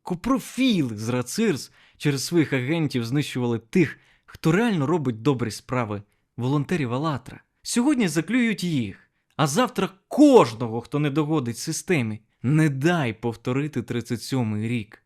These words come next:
«алатра» — це про свободу, про людей, про світ. Якщо зараз ми мовчимо, то завтра під кремлівський каток потрапить будь-хто. Ти,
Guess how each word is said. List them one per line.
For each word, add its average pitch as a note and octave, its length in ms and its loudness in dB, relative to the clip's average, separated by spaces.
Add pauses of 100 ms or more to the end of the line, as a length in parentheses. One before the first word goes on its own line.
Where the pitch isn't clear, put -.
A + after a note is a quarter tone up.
«алатра» — D3 540 0
це - 160 -2
про F3 200 -2
свободу, D#3 640 0
про F3 240 -2
людей, E3 400 2
про G3 240 -4
світ. D#3+ 480 -6 (200)
Якщо D#3+ 240 0
зараз G#3 340 0
ми F3 100 2
мовчимо, F3+ 440 0
то - 160 -4
завтра D3+ 500 -2 (140)
під C3 160 -6
кремлівський C#3 460 -2
каток - 340 -4
потрапить B2+ 480 -6
будь-хто. C3+ 520 -4 (120)
Ти, F3 400 -2